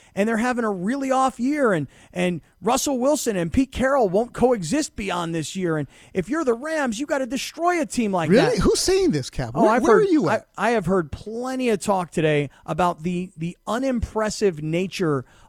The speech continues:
Speaker 1: of the Rams win. To me,
Speaker 2: Really?
Speaker 1: yeah. Here, here's the thing. To me, I'll say it like this.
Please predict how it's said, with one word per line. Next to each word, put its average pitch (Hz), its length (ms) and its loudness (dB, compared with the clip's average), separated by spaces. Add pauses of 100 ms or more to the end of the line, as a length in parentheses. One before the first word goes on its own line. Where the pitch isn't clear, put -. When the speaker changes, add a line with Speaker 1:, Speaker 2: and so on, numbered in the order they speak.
Speaker 1:
of 180 180 0
the 185 100 -2
Rams 185 300 -2
win. 214 140 0
To 202 160 -4
me, - 260 2
Speaker 2:
Really? 240 540 4
Speaker 1:
yeah. 202 340 0
Here, 277 160 -6
here's 285 240 -2
the 208 80 -4
thing. 139 220 -8 (240)
To 240 120 -4
me, 208 400 -2 (840)
I'll 233 120 0
say 247 200 0
it 180 80 -4
like 165 160 -4
this. 123 260 -12